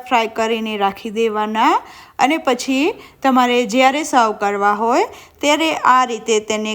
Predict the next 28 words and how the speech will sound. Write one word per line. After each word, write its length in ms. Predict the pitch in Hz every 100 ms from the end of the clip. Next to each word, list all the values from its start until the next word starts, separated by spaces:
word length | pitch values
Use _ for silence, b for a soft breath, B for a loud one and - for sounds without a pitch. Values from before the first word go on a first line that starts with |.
| 208
ક્રિસ્પી 420 | 240 254 - 277 - 220
અને 180 | 220 214 214
ફરીથી 400 | 247 311 330 285 -
ફ્રાય 280 | 233 214 208
કરી 240 | 208 208 208 202
લેવાના. 540 | 202 208 208 214 311 523 - B B -
તમે 180 | 220 220 233
જોઈ 140 | 302
શકો 280 | 302 220 220 214
છો 160 | 233 247 415 - B B -
કે 80 | 254
સ્પ્રિંગ 260 | 254 269 285 277
રોલની 420 | 262 262 254 247
શીટ 260 | 254 247 -
એટલી 260 | - 247 311
પરફેક્ટ 400 | 262 254 240 214
બનાવી 420 | 214 214 208 196 208
હતી 420 | 208 202 247 359 403 B B
કે 80 | 285 285
તેમાં 380 | 254 233 220 202
બબલ્સ 380 | 208 262 302 -
પણ 200 | 277 269 - 214
આવ્યા 320 | 202 208 208
નથી 500 | 202 196 - 240 339 - B B -
અને 160 | 220 240 240
પરફેક્ટ 420 | 339 339 302 240 214
બન્યા 340 | 214 214 214 214
છે. 180 | 233